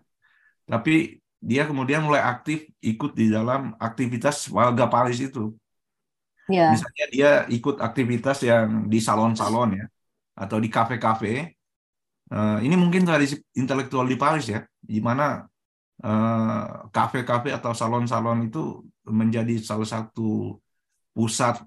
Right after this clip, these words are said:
Speaker 1: intelektual selain universitas ya. Eh, yang dipimpin oleh misalnya oleh,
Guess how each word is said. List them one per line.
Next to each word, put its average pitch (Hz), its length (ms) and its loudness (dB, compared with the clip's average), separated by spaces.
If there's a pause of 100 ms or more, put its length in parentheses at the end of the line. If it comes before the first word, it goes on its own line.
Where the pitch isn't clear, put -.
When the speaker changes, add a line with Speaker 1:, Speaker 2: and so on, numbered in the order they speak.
Speaker 1:
intelektual 113 560 0
selain 113 260 0
universitas 113 640 0
ya. 85 120 -12 (840)
Eh, 90 440 -8 (760)
yang 95 240 -2
dipimpin 107 480 2
oleh 110 160 2
misalnya 107 400 -2
oleh, 98 240 -4